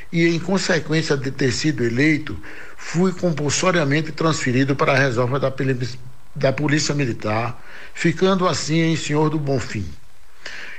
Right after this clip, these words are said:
Entretanto, não completei seis meses de mandato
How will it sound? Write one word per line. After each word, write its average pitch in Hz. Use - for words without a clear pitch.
Entretanto, 190
não 185
completei 143
seis 196
meses 160
de 160
mandato 135